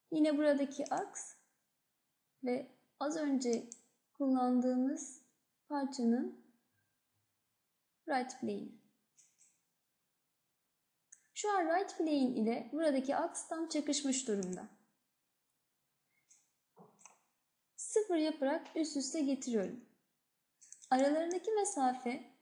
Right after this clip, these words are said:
en fazla elli milim olabilsin. En az yine elli milim uzaklaşabilsin istiyorum. Şu anki konumları sıfır.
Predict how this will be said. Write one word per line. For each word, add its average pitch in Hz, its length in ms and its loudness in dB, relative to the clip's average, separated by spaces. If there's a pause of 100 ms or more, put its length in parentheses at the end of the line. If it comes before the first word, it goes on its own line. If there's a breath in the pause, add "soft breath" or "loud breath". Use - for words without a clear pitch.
(180)
en 359 220 -4
fazla 240 640 -2 (420)
elli 254 240 4
milim 277 320 4
olabilsin. 226 580 -2 (1000)
En 330 160 4
az 349 400 -4 (920)
yine 302 460 0 (320)
elli 294 260 4
milim 262 420 2 (580)
uzaklaşabilsin 285 880 2
istiyorum. 214 420 -2 (1300)
Şu - 180 0
anki 285 280 2
konumları 269 400 2
sıfır. 349 440 -2